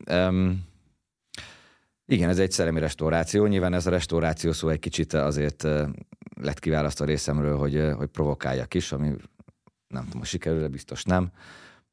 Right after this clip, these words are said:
de, de e felé, ö, próbálom terelni az olvasókat, amennyiben igényt tartanak rá. <laughs>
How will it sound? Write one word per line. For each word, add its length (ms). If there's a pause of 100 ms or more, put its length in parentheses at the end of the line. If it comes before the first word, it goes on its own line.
de, 680
de 500 (220)
e 160
felé, 440 (680)
ö, 420 (360)
próbálom 480
terelni 420
az 140
olvasókat, 760 (720)
amennyiben 680 (540)
igényt 320
tartanak 400
rá. 140 (320)
<laughs> 80